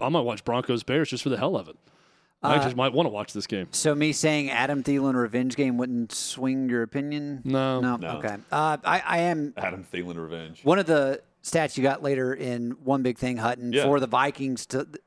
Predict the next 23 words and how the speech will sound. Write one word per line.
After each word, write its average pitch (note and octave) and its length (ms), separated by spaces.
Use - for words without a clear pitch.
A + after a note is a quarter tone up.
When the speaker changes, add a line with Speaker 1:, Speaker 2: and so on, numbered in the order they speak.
Speaker 2:
looking F#3 380
at C#3 100
those D3+ 240
stats C#3+ 300
and B2+ 100
then B2 300
seeing C#3+ 400
that B2 160
the B2 120
Vikings B2+ 440
are C3 100
oh B2+ 120
and A#2+ 100
three B2 140
is A2+ 100
pretty C3+ 220
remarkable, A#2+ 680
and - 380
we'll A#2+ 80
get B2+ 120
to A2+ 80
that B2+ 260
here, C#3 460